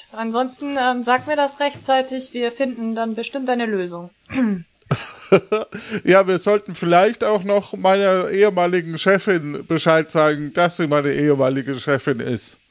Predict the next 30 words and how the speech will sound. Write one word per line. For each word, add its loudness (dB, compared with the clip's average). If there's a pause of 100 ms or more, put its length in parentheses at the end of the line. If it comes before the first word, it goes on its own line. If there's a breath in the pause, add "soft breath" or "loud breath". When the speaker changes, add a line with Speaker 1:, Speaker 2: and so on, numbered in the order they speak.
(100)
Speaker 1:
Und -6
deine 0
ehemalige -2
Chefin? -6
Wer -4
ist -8
denn 0
deine 2
ehemalige 0
Chefin? -4 (500 loud breath)
Speaker 2:
Ja, 4
im -2
Hafen. 0 (140)
Speaker 1:
Äh, -14
ähm, -10
ja. 0 (1120)
Ja, 4
Hafen 2
klingt -8
doch -2
ganz 0
gut. -4
Dann -4
könnten -2
wir 0
natürlich -2
auch 0
ein -8
Schiff -8
besorgen. -4